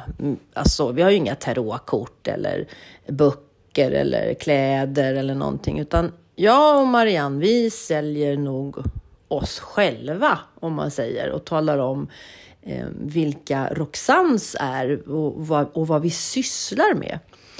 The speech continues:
Och vi är ju faktiskt Sveriges enda kvinnliga paranormala utredningsteam som dessutom är mediala. Så vi vill ju då sälja in våra event och tala om mera att vi liksom finns.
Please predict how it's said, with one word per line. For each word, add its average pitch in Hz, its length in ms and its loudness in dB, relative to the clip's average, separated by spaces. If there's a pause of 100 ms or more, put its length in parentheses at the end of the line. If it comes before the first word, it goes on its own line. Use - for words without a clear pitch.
(120)
Och 214 260 0
vi 302 160 8
är 220 140 8
ju 392 140 8
faktiskt 175 680 -2
Sveriges 147 560 0
enda 139 260 0
kvinnliga 127 600 -2 (640)
paranormala 175 880 6
utredningsteam 131 1040 0
som 139 160 -4
dessutom 127 640 0
är 127 260 -2
mediala. 120 880 0 (400)
Så - 160 0
vi 220 160 6
vill 330 160 6
ju 349 100 8
då 226 120 6
sälja 196 380 2
in 165 180 0
våra 156 220 0
event 165 640 2
och 285 80 -4
tala 247 280 4
om 202 200 2
mera 170 300 2
att - 300 -8
vi 160 100 -2
liksom 160 360 -6
finns. - 920 -2